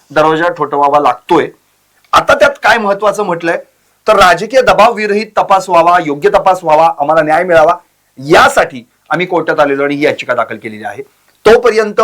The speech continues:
धनंजय मुंडे यांना मंत्रिपदापासून दूर ठेवावं, वाल्मिक कराड यांच्याविषयी जे काही बीड जिल्ह्यातल्या आमदारांनी जे काही सांगितलेलं आहे विधानसभेमध्ये, तो पुरावा म्हणून ग्राह्य मानला जावा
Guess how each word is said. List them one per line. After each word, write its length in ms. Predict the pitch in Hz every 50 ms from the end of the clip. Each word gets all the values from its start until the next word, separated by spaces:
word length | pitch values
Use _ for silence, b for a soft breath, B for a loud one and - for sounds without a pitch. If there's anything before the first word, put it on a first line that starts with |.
| 226 247 254 _ _ _ _ _
धनंजय 360 | 135 - 156 185 202 190 214
मुंडे 300 | 214 196 185 185 185 208
यांना 180 | 202 185 190 185
मंत्रिपदापासून 720 | 175 165 160 165 175 160 165 156 156 151 147 139 147 147
दूर 180 | 131 131 131 127
ठेवावं, 360 | 120 123 113 113 110 117 135 - _ _ _ _ _ _ _ _ -
वाल्मिक 500 | 127 143 151 160 160 185 220 254 254 _ -
कराड 320 | 180 165 175 175 165 135 - - _ _ _ _ _ _ _ _
यांच्याविषयी 840 | 156 165 180 175 185 185 - - 254 254 208 202 - - 202 220 240
जे 240 | 214 165 151 185 214
काही 160 | 214 - 262
बीड 180 | 208 214 220 208
जिल्ह्यातल्या 460 | 185 202 214 208 208 208 208 220 208
आमदारांनी 560 | 185 165 165 165 190 190 190 190 185 185 196
जे 160 | 185 156 185
काही 200 | 180 190 180 175
सांगितलेलं 460 | 160 165 147 143 151 151 156 160 156
आहे 80 | 151 147
विधानसभेमध्ये, 580 | 135 127 139 135 131 139 127 131 131 135 151 165
तो 160 | 160 208 214
पुरावा 380 | 214 165 160 196 214 240 226
म्हणून 260 | 208 196 190 196 196 185
ग्राह्य 280 | 156 156 143 135 135
मानला 280 | 131 127 120 113 113 107
जावा 220 | - 101 - _